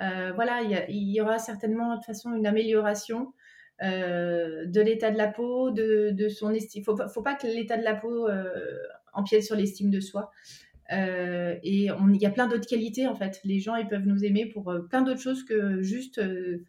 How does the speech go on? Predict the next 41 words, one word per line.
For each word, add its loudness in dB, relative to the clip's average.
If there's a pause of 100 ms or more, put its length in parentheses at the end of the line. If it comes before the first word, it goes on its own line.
(200)
le 0
paraître, 6
la 2
peau, 4
euh, 0
voilà, 2
euh, -4 (320)
la, -2
euh, -12
bon, -20 (120)
j'aime -10
pas -8
trop -14
cette -6
expression, -6
mais 0
la -4
beauté 0
intérieure, 4
rayonner, 4
euh, 0 (400)
euh, -4 (160)
ça -6
peut, 0
ça 0
peut 0
être 4
quelque 0
chose, 2
euh, -2 (300)
d'extrêmement 4
positif 0
et, 6
euh, -2 (260)
on -16
passera 0
totalement 0
outre, -2
euh, 0
cette -8
apparence 0